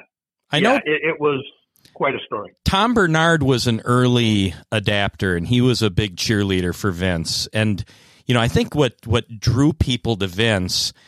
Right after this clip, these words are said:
Speaker 1: you know, you, you mentioned that he was such a, a, a great storyteller. And he, you know, K G, you mentioned, you know, just the, the humility that the guy had. But really, more than anything, is he just made the people around them, around him feel like they matter.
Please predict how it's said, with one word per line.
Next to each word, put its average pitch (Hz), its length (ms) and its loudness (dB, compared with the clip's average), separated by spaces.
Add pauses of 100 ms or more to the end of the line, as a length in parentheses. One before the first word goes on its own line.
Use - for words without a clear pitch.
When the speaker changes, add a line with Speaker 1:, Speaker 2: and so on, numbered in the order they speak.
(380)
Speaker 1:
you 113 100 -2
know, 107 80 4
you, 98 220 0
you 107 160 -4
mentioned 110 420 0
that 92 140 0
he 101 120 -2
was 90 440 -2
such - 340 -2
a, 92 640 -4
a, 90 40 -4
a 90 40 -2
great 101 280 0
storyteller. 98 760 0 (540)
And 101 160 0
he, 98 140 2
you 90 200 -4
know, 87 180 -2 (280)
K 117 180 0
G, 104 160 0
you 104 160 2
mentioned, 98 480 -2
you 95 60 -4
know, 87 120 -2
just - 340 -4
the, 98 220 0
the 95 120 -2
humility 98 640 0
that 85 200 -4
the - 80 -6
guy 87 240 -2
had. 82 460 -4 (500)
But 120 140 -2
really, 202 240 2
more 131 200 4
than 143 160 -2
anything, 113 460 -2
is 90 160 -6
he 123 140 -4
just 175 320 -4
made 127 300 -4
the - 60 -4
people 120 640 -2
around 101 380 0
them, 90 320 -2 (720)
around 117 320 2
him 127 140 0
feel 120 240 0
like 123 160 0
they 104 100 0
matter. 85 460 -4